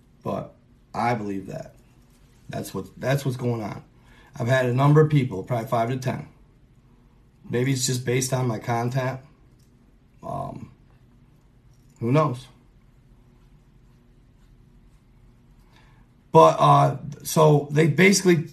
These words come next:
also told me, um, that you, in meditation, right? In meditation, if you want, you can talk to the inner earth beings as well. So I've just started to meditate.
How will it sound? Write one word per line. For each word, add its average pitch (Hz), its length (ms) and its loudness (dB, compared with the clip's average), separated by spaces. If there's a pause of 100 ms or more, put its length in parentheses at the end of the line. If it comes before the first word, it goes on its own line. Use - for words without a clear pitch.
(100)
also 165 420 4
told 139 320 4
me, 135 340 0 (640)
um, 110 600 -2
that 131 600 -2
you, 135 540 2
in 139 160 0
meditation, 151 760 0
right? 143 400 -2
In 127 200 0
meditation, 170 720 0 (600)
if 120 120 -8
you 151 140 2
want, 160 440 6 (100)
you 127 140 -4
can 135 140 -2
talk 139 240 4
to 127 80 -6
the 117 80 -8
inner 127 220 -2
earth 147 200 2
beings 92 280 -8
as 98 100 -18
well. 110 340 -8 (1300)
So - 200 -4
I've 165 360 2
just 180 520 -2 (180)
started 135 680 -2
to 131 60 -4
meditate. 113 640 -6